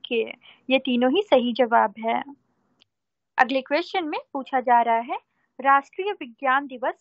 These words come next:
कब मनाया जाता है, यानी कि National Science Day? तो इसका सही जवाब है National Science Day मनाया जाता है अट्ठाईस फरवरी को। अगला question, असम की राजधानी को शिलोंग से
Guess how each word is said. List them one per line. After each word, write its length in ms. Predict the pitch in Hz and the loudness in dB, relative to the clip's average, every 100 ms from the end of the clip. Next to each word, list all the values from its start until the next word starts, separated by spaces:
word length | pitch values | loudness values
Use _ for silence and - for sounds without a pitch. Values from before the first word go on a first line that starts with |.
| - | -4
कब 160 | 262 | -4
मनाया 420 | 240 247 240 233 226 | -2 -6 -4 -4 -4
जाता 360 | 226 220 233 | -4 -6 -6
है, 340 | 226 226 233 - _ _ _ 247 | -8 -8 -14 -14 _ _ _ -2
यानी 260 | 254 247 | 0 0
कि 140 | 285 392 | -2 0
National 500 | 285 233 233 330 403 | 2 2 0 -6 -6
Science 540 | - 269 233 240 _ - | 0 2 2 -4 _ -10
Day? 260 | 247 233 240 269 _ _ _ _ _ _ - | -10 -10 -14 -18 _ _ _ _ _ _ 0
तो 80 | |
इसका 220 | 262 - 254 | 0 0 -2
सही 240 | 269 294 | 0 0
जवाब 340 | 349 339 320 349 | 2 6 4 4
है 60 | 415 | 0
National 420 | 277 240 - 302 | 2 0 -4 -8
Science 360 | - 262 254 247 | -2 0 -2 -6
Day 80 | 302 | -6
मनाया 380 | 285 254 233 233 | -4 -2 0 0
जाता 300 | 240 226 262 | 0 -2 -4
है 160 | 349 | -4
अट्ठाईस 560 | - - - 233 277 _ | -2 -4 0 0 0 _
फरवरी 460 | 254 240 233 233 233 | -4 -4 -4 -6 -6
को। 380 | - 247 233 254 _ _ _ _ _ _ _ _ _ _ _ _ _ _ _ _ _ - | -8 -8 -8 -14 _ _ _ _ _ _ _ _ _ _ _ _ _ _ _ _ _ 2
अगला 260 | 233 240 | 2 2
question, 500 | 233 269 302 - 320 403 _ _ _ - | 0 -2 -6 -8 -10 -10 _ _ _ -2
असम 320 | 302 - 415 | -2 -4 -8
की 140 | 403 | -6
राजधानी 640 | 381 320 262 - 262 247 240 | -2 0 -2 -6 -6 -6 -12
को 200 | - 415 | -12 -12
शिलोंग 600 | _ - 254 254 277 311 | _ -10 0 2 2 -2
से 260 | - 339 | -10 -10